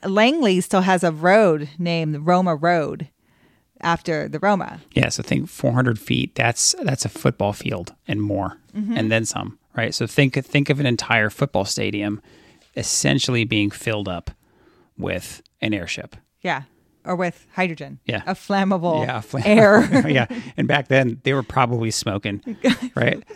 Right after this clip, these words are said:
Speaker 2: They were probably sitting there smoking down below, like, "Oh, this is just fine."
Speaker 1: I mean, everybody did, right?
Speaker 2: <laughs>
Speaker 1: They didn't even think about it. It's a safety hazard.
Speaker 2: Yeah.
Speaker 1: Um, but the, the Roma's largely forgotten now because the Hindenburg, when people think of airships, they think of the Hindenburg.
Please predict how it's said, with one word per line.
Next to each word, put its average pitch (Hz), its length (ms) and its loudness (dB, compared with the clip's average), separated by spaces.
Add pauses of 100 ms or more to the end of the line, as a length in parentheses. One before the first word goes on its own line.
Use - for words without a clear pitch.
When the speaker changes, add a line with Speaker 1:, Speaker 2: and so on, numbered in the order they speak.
Speaker 2:
They 135 120 6
were 175 80 4
probably 131 320 2
sitting 135 280 0
there 127 140 -2
smoking 135 640 -4
down 117 260 -6
below, 117 420 -6
like, 117 220 -6
"Oh, 240 220 0
this - 200 -8
is 180 100 -10
just - 320 -8
fine." 165 220 -16
Speaker 1:
I 262 140 -6
mean, 320 160 -8
everybody 277 420 -4
did, 185 420 -6 (140)
right? 214 520 -6
Speaker 2:
<laughs> - 60 -20 (400)
Speaker 1:
They 233 120 -2
didn't 302 140 -4
even 233 220 -4
think 262 140 -6
about 208 160 -2
it. 185 60 -6
It's 180 100 -10
a 214 80 -8
safety 208 420 -4
hazard. 180 500 -6 (160)
Speaker 2:
Yeah. - 220 -16 (140)
Speaker 1:
Um, 175 560 2
but 320 160 4
the, 262 340 4
the 330 80 -2
Roma's 349 320 2
largely 208 360 2
forgotten 175 420 0
now 156 160 0
because 175 240 2
the 196 100 2
Hindenburg, 202 480 2
when 208 80 0
people 254 240 -2
think 220 140 0
of 143 80 -4
airships, - 480 -4
they 160 100 -8
think 151 160 -6
of 139 60 -8
the 143 40 -4
Hindenburg. 156 460 -4